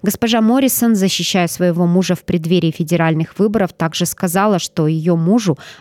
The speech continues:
ошибочно приписывали недостаток сочувствия, когда на самом деле он был сосредоточен и ориентирован на решение задач.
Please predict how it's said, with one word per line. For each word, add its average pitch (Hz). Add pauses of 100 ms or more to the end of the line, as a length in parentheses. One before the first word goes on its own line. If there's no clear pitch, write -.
ошибочно 190
приписывали 175
недостаток 185
сочувствия, 202
когда 160
на 156
самом 220
деле 156 (280)
он 185
был 180
сосредоточен 170
и 180
ориентирован 170
на 151
решение 160
задач. 156